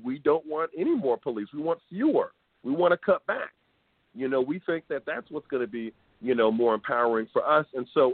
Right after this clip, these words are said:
I just wanna make sure to be clear that with this whole defund movement, however people wanna interpret it, at the end of the day, it's about empowerment. And that can only be interpreted by the community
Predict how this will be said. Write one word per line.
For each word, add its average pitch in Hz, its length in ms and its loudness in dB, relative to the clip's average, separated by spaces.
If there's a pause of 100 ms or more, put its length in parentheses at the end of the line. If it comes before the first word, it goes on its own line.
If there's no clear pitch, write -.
I 123 60 0
just 156 220 -10
wanna 139 180 0
make 127 160 0
sure 131 200 -2
to 113 140 2 (360)
be 139 160 -2
clear 156 520 2 (380)
that 113 160 0
with 123 180 0
this 135 140 -4
whole 131 220 0
defund 123 480 -2
movement, 135 420 -2 (140)
however 170 380 4
people 156 280 -8
wanna 127 220 0
interpret 117 480 -4
it, 92 140 -4 (360)
at 123 160 -2
the 131 160 0
end 165 160 2
of 147 80 0
the 135 60 -2
day, 123 240 2
it's 113 140 -6
about 101 260 0
empowerment. 104 640 -4 (400)
And 110 220 0
that 156 340 2
can 139 180 -2
only 127 280 0
be 120 160 -4
interpreted 107 580 -4
by 101 180 -2
the 98 120 -6
community 98 640 -4